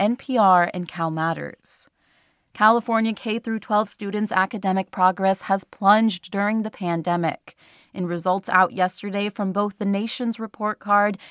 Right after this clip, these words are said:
and California's own standardized test, it's clear schools have a lot of work ahead to make up for the losses. K Q E D's Julia McAvoy reports.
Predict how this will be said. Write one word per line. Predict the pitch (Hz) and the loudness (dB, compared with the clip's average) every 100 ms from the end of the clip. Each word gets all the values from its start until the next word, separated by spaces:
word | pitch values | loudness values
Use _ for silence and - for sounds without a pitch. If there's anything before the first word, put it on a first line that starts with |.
| - | -10
and | 196 208 | -6 -2
California's | 220 262 302 240 220 214 202 - | 0 2 0 -4 -2 -2 -2 -2
own | 190 254 302 | 0 0 0
standardized | - 185 147 156 151 151 - | -2 -2 -4 -2 -2 -2 -4
test, | 175 160 196 - - - _ - | -4 -4 -2 -2 -6 -20 _ -8
it's | 208 | -8
clear | - 269 285 330 | -6 -2 -2 -2
schools | - - 202 196 214 | -4 -6 -4 -2 -4
have | 202 190 | -4 -4
a | |
lot | 180 180 233 | 0 0 0
of | 285 | -2
work | 196 190 | -4 -4
ahead | 190 165 160 165 | -6 -4 -4 -4
to | - | -6
make | 202 185 - | -6 -6 -4
up | 156 - | -6 -6
for | - 165 | -12 -6
the | 170 | -4
losses. | 160 165 - - - - - - _ - _ - | -2 -4 -4 -10 -12 -12 -12 -12 _ -20 _ -8
K | 185 | -8
Q | 180 170 | -2 -4
E | |
D's | 170 180 175 | -2 -4 -4
Julia | - 180 180 175 | -4 -2 0 2
McAvoy | 170 180 190 190 196 180 | 0 -2 -4 -2 -2 -4
reports. | 175 - 147 - - - - | -10 -8 -8 -8 -6 -6 -8